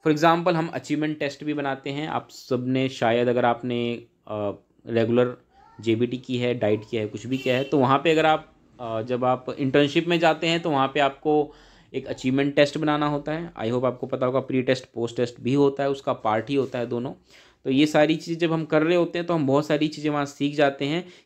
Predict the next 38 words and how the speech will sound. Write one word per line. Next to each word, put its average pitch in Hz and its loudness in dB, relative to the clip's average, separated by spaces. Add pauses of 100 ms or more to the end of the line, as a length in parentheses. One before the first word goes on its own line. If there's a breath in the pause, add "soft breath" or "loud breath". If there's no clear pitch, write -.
कि 131 -10
कैसे 135 2
हमें, 160 2 (180)
अ, 123 0
जो 123 -2 (1300)
असेसमेंट 165 0
है 156 4
वो 147 2
करना 139 2
है 165 -2
किसी 151 -2
लर्नर 131 4
का, - -10 (420)
बच्चे 127 2
की 160 2
लर्निंग 139 4
कैसे 156 -2
इन्हेंस 147 -4
करनी 151 -2
है, 185 -10
क्रिटिकल 139 -2 (100)
थिंकिंग 135 -2
क्लासरूम 135 2
में 139 -2
कैसे 139 -2
डेवलप 131 2
करनी 131 0
है, 180 -4
ये - -14
सारी 147 6
चीज़ें 160 -2
हम 170 2
वहाँ 131 2
पे 160 -6
सीखते 127 -4
हैं, 85 -12
ठीक 151 -8
है। 113 -6